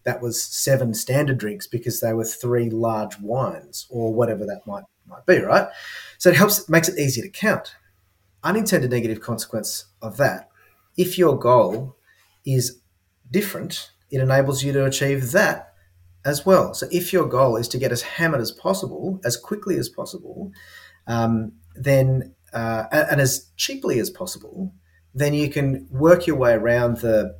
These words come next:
the bottle shop with a, with the calculator out on your phone and say, "Well, what's the most cost-effective way for me to get as many standard drinks, um, per,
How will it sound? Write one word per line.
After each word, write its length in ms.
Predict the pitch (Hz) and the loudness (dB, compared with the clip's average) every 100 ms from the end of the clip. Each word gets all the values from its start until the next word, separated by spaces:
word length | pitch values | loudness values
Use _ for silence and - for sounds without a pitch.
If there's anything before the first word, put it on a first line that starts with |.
| - | -10
the 180 | 117 107 | -4 0
bottle 260 | 135 180 | 2 2
shop 380 | - - - - _ _ _ _ | 0 -8 -14 -18 _ _ _ _
with 220 | 139 135 | -2 4
a, 200 | 135 127 - | 6 6 2
with 180 | 135 | -2
the 80 | 135 | 0
calculator 560 | 131 156 160 151 127 117 | 0 2 2 2 2 4
out 160 | 117 | 2
on 100 | 110 | 0
your 100 | 101 | -4
phone 420 | - 170 147 110 - - | -4 -4 -4 -6 -14 -6
and 160 | 123 | -4
say, 120 | - | 2
"Well, 100 | 127 | 2
what's 240 | 131 165 - | 4 0 -2
the 40 | |
most 220 | 143 127 | -2 -2
cost-effective 680 | - 151 - 127 135 120 110 | -4 -6 -6 -6 -6 -6 -6
way 260 | 120 107 113 | -2 -2 -2
for 160 | - | -4
me 140 | 123 120 | -2 0
to 80 | 120 | 0
get 200 | 117 113 | 0 -2
as 100 | 120 | -2
many 180 | 127 | -4
standard 320 | 123 120 117 110 | -2 -2 -4 -2
drinks, 380 | 110 107 - - _ - - - _ | -6 -6 -12 -14 _ -20 -20 -20 _
um, 320 | 117 120 120 120 | -4 -2 -2 -4
per, 300 | - 147 143 | 0 0 0